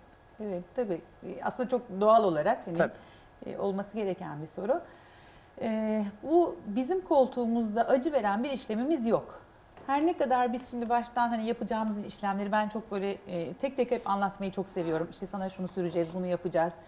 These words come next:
Speaker 1: Şöyle bir fotoğraf çekeceğiz. İşte dudağını biraz çekeceğiz. Azıcık şurası dudağın acıyabilir ama işte şöyle böyle falan anlatıyoruz hep. Fakat,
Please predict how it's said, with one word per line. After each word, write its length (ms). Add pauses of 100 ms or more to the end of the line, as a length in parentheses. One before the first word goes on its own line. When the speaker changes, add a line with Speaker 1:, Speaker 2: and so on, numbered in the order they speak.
(200)
Speaker 1:
Şöyle 200
bir 60
fotoğraf 500
çekeceğiz. 340
İşte 140
dudağını 380
biraz 280
çekeceğiz. 440
Azıcık 320
şurası 340
dudağın 280
acıyabilir 440
ama 220 (360)
işte 380
şöyle 280
böyle 120
falan 200
anlatıyoruz 540
hep. 100 (640)
Fakat, 400